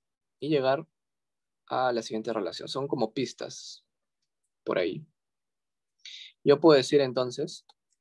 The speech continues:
que el número quince de acá, para el primer gráfico, es igual a uno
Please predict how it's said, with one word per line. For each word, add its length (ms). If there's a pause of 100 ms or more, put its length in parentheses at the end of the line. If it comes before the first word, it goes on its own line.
(300)
que 100
el 80
número 340
quince 640
de 100
acá, 240
para 120
el 40
primer 240
gráfico, 560 (2500)
es 180
igual 500
a 360 (2000)
uno 540